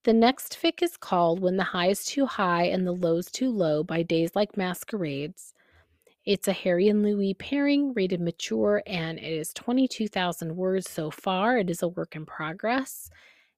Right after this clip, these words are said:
And the summary says, "Two perspectives of growing up neurodivergent."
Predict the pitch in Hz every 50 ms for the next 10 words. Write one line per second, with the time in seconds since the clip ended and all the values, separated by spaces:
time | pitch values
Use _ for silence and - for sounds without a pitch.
0 | _ _ - 202 196 196 196 196 196 202 202 208 202 208 - _ _ - 214 -
1 | - - 247 269 277 285 294 302 294 269 - - 196 175 170 165 160 180 - -
2 | - - - 233 233 - - 277 262 - - - 185 170 - - 190 185 180 -
3 | - 196 - - - 175 165 165 170 175 175 170 - _ - 180 170 160 160 160
4 | 160 170 180 165 175 175 - 151 135 135 - - 135 127 113 269